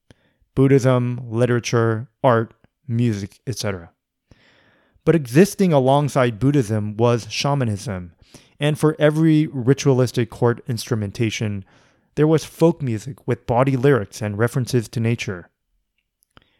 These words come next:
And you know, Buddhism strictly enforces a vegetarian diet, and you'll see plenty of vegetables in Korean food today. In fact, there's a cuisine that we call Hanjeongshik, which basically means traditional Korean food.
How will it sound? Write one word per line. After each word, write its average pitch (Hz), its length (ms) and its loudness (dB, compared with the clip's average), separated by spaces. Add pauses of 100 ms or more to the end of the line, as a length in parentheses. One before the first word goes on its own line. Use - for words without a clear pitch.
(380)
And 156 140 2
you 170 80 4
know, 196 300 6
Buddhism 147 540 4
strictly 170 480 -2
enforces 123 600 -2
a 123 60 0
vegetarian 117 600 0
diet, 131 420 -2 (760)
and 143 120 0
you'll 160 120 4
see 180 160 -2
plenty 185 340 2
of 143 80 2
vegetables 117 540 -2
in 110 80 -4
Korean 120 320 -2
food 110 260 -4
today. 113 440 -4 (680)
In 120 80 -6
fact, 143 240 2
there's 139 180 4
a 131 60 -2
cuisine 143 460 0
that 123 120 2
we 123 140 2
call 117 300 0
Hanjeongshik, 135 800 -2 (640)
which 160 180 0
basically 196 420 2
means 135 260 2
traditional 117 440 -2
Korean 123 320 -4
food. 92 300 -6